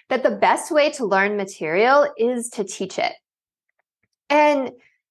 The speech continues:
you know, I also don't want you to think of, like, your ego as this terrible, broken part of you, because you are perfect and whole and complete.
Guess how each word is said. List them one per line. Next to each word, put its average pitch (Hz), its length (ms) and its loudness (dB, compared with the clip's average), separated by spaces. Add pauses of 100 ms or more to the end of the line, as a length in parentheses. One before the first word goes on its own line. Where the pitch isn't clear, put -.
(420)
you 302 100 2
know, 311 100 4
I 294 200 2
also 359 280 0
don't 453 200 2
want 349 160 0
you 294 80 -4
to 262 100 0
think 254 240 -8
of, 233 120 -4
like, 220 220 2
your 208 180 0
ego 226 320 0
as 214 140 0
this 202 200 -6
terrible, 214 500 2
broken 185 420 -4
part 339 260 0
of 285 120 -2
you, 220 160 -2
because 240 340 -8
you 285 200 0
are 359 200 2
perfect 220 520 -2
and 214 140 -14
whole 226 460 2
and 208 180 -4
complete. 202 560 -4